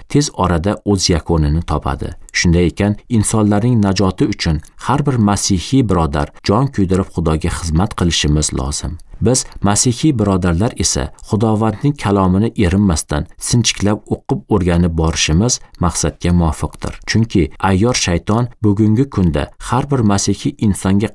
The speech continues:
qarshi ruhiy jang olib bormoqda. Ruhiy jangda esa bizning g'alaba qilishimiz juda muhim. Aziz birodarlar, eng achinarlisi shundaki,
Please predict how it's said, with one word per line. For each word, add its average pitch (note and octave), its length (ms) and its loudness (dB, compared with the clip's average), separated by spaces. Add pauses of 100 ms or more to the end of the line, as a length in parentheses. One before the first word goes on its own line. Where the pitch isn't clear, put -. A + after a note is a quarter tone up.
qarshi A#2 380 0
ruhiy F#2+ 320 0
jang F2+ 300 2
olib F2 280 0
bormoqda. D2 500 -4 (260)
Ruhiy G2 320 2
jangda E2+ 360 2 (120)
esa - 200 -2 (220)
bizning A2 340 2
g'alaba F#2 400 2
qilishimiz F#2+ 480 2
juda E2 280 0
muhim. D#2+ 420 0 (180)
Aziz A2+ 320 0
birodarlar, D#2 560 0 (100)
eng D3 260 2
achinarlisi G2 680 0
shundaki, E2 640 0